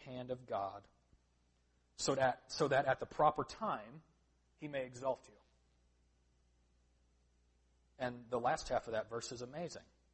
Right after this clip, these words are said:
At a proper time, God's going to exalt me? Well, hot dog. I can't wait till that happens. But what do we need to do first? <laughs> Humble yourselves under the mighty hand of God. And, and this is the second point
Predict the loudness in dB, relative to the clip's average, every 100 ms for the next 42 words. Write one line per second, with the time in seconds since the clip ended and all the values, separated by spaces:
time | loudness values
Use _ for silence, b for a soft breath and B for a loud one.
0 | _ _ -2 2 4 4 2 2 2 4
1 | 6 6 6 2 2 -2 0 4 4 4
2 | -4 -4 -6 -14 -20 -14 6 8 10 10
3 | 8 6 0 -4 0 2 2 2 2 2
4 | 2 0 -6 -12 -18 _ _ _ -20 _
5 | _ _ _ _ -4 2 4 4 -2 -6
6 | -6 -8 -6 -8 -8 -14 -16 -20 -20 -20
7 | _ _ _ _ _ _ _ _ 0 2
8 | 2 0 -4 -8 -12 -16 -18 -20 _ _
9 | _ _ _ _ _ _ _ _ -6 -4
10 | -4 -2 -2 -2 -10 -12 -8 -6 -6 -10
11 | _ _ _ _ _ -20 _ _ _ _
12 | _ _ _ -12 -2 0 0 0 2 6
13 | 6 4 -2 -2 0 0